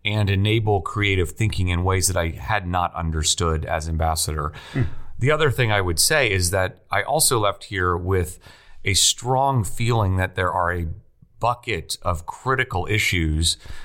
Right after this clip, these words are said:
Speaker 1: that we've done some work on before that we can do a lot more given the deep expertise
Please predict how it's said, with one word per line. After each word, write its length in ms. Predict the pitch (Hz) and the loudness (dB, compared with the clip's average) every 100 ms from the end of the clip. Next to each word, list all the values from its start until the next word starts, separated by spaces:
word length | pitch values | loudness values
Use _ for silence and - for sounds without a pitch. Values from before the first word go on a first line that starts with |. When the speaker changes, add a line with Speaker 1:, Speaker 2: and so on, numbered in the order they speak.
| - | -6
Speaker 1:
that 140 | - 120 | -2 2
we've 160 | 113 | 2
done 220 | 101 131 139 | 2 2 2
some 180 | 123 | 2
work 240 | 107 107 104 | 2 0 0
on 220 | 98 90 | 0 0
before 800 | - - 151 139 85 80 90 120 | -2 0 2 2 2 0 -2 -8
that 380 | - 101 117 107 | -8 0 0 2
we 160 | 110 107 | 0 0
can 200 | 107 95 | 2 2
do 180 | 113 117 | 2 2
a 60 | 95 | 2
lot 380 | 98 104 101 | 2 0 0
more 340 | 95 107 101 92 | -4 0 2 2
given 360 | 90 92 90 | 0 0 2
the 60 | 87 | 2
deep 280 | 78 104 95 | 0 0 0
expertise 920 | 87 - 82 - - 113 98 - - | -4 -6 -8 -6 0 2 4 4 0